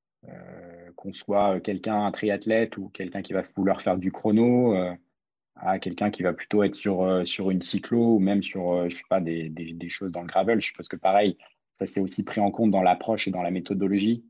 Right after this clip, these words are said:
pour vraiment adapter aussi, euh, cette posture et éventuellement, euh, soit des gains aéros dont on a besoin ou, euh, plutôt des gains de confort parce qu'on sait qu'on va passer des heures sur le vélo.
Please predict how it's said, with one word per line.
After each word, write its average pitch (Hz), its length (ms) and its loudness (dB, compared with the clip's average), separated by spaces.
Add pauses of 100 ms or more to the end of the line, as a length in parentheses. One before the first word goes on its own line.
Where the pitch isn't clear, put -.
(180)
pour 90 140 -8
vraiment 95 320 0
adapter 92 400 -2
aussi, 104 420 -2
euh, 90 140 -2
cette 87 260 -10
posture 107 600 0 (120)
et 98 220 4
éventuellement, 92 720 2
euh, 90 40 0
soit 92 240 -2
des 90 140 -2
gains 98 180 2
aéros 98 360 -2
dont 90 160 -8 (100)
on 90 60 -6
a 87 80 0
besoin 101 600 2
ou, 104 260 4
euh, - 60 -4 (480)
plutôt - 200 0
des 101 120 4
gains 92 140 2
de 92 60 -4
confort 117 440 0
parce 90 160 -6
qu'on 98 140 -8
sait 107 160 -2
qu'on 92 140 -10
va 87 120 -2
passer 87 280 -6
des 87 240 -4
heures 107 160 0
sur 90 180 -6
le 85 100 -2
vélo. 95 240 -2